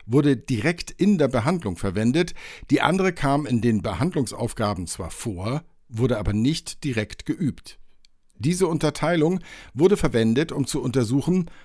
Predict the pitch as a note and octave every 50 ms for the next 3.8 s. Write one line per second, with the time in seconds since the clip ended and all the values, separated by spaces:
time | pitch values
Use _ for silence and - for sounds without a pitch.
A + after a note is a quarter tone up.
0 | - - - D3 C#3 - D3 D3+ D#3 D#3 C#3 B2+ D#3 D#3 D#3+ C#3+ C#3 D3 D3 C#3+
1 | C3 C3 E3+ G3 G#3 D3+ C3 A2+ G2+ G2 D3 E3 F#3 F3 D3 C3+ C3 C#3 - -
2 | - B2+ A#2 G#2 - C3+ C3 - C3+ A#2 B2+ A2+ G#2 D3+ F#3 E3+ C3+ - - -
3 | F2+ - - - G2+ E2+ E2 D#2+ D2+ E2+ E2+ D#2+ - - D2+ -